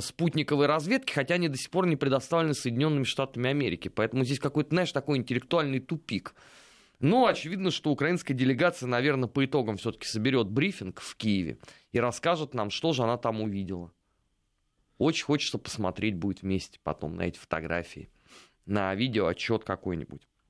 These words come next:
Ну, хоть это-то они же должны сделать. Не мы же должны все-таки, в конце концов, отчитываться о приезде украинской делегации сюда. Они так ждали этого, они так рвались. Ну, пожалуйста, пусть они идут, смотрят.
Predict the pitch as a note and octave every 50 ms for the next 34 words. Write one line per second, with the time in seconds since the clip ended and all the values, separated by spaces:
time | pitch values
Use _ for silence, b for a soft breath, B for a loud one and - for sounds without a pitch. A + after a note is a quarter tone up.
0 | _ _ _ _ _ _ _ _ _ - B2+ C#3+ D#3+ D#3 C3 G#2+ C3+ C3 A#2+ D3+
1 | C3+ - - - A2 G#2+ G#2 G2+ F#2+ F#2 A2 G#2+ G2+ G2+ C#3+ D#3+ D3 A#2+ G2 F#2
2 | D#2+ B1+ A1+ - _ _ _ _ _ _ _ _ _ _ _ _ _ _ _ _
3 | - C3+ D#3+ E3+ F#3+ B3+ B3+ G3 G3 D3+ E3 D3+ C#3 B2+ E3 D3 - - C#3 -
4 | - A#2+ - C#3 C#3 C3 - D#3 - B2+ B2+ A#2+ - D3 - - A#2+ A#2+ - -
5 | G#2+ - - B2+ A#2+ - - A2 - - A2 A#2+ C3+ D3+ C#3+ A2 A#2+ A#2 - G#2+
6 | A2+ A#2 A#2+ A2+ - - A2 G#2 G#2+ G#2 A#2 A2+ G2 F#2+ E2+ - - - - -
7 | - A#1+ A#1+ - - b b b b b b b b b b _ - - A#2 D3+
8 | G#3+ G3+ - E3 C3+ - G2+ G2 F#2 E2+ C3+ D3 D3 C#3 C3 A#2 - - F#2+ F#2
9 | G2 A2 C#3+ D3+ - - G#2 - - F#2+ F2+ F2+ F2+ F2+ G2 A2+ A#2+ - - F#2
10 | E2+ - F#2+ G2 A2+ D3 D#3 C#3+ - - B2+ - - G#2 G2 G2+ G2+ F#2+ A2+ C3
11 | - - - G2 G2+ A#2 A2+ - - b